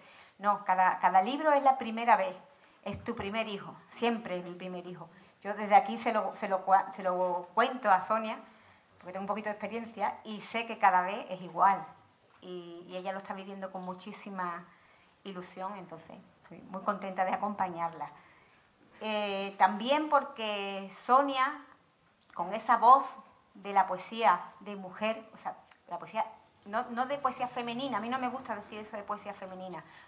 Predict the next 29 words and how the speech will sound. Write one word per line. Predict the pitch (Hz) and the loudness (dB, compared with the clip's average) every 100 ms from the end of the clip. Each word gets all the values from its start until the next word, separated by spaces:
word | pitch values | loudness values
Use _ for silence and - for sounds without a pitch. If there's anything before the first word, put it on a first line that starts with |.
| - | 0
no, | 208 214 - - - - | 0 0 -6 -20 -20 -4
es | 254 330 - - _ _ - | 0 0 -2 -18 _ _ -6
una | 247 269 | 0 2
poesía | 269 - 269 | 2 -2 -6
que | 254 | -6
tiene | 254 | -2
la | 262 240 | 4 8
voz | 262 | 8
de | 269 | 8
una | 269 | 0
mujer | 247 233 240 - | 0 -2 -4 0
porque | 240 - 175 170 - | 0 0 -6 -14 -4
ella | 294 392 196 | -2 0 -2
está | 165 - 180 | -4 -4 -2
ahí, | 180 202 - - _ _ | -2 -6 -16 -20 _ _
ella | - 220 | -6 -4
es | 208 | -4
una | 233 214 | -2 -2
mujer | 190 196 269 | -2 -8 -10
y | |
está | 311 - | -10 -4
hablando, | 170 180 196 175 151 - _ | -2 2 0 -2 -12 -18 _
pero | 190 | -12
no | 180 185 | -2 2
habla | 226 240 | 2 0
solamente | - 185 185 185 185 | -4 -6 -6 -10 -8
para | 170 170 | -6 -6
las | 170 | -10
mujeres, | 160 156 202 | -12 -12 -14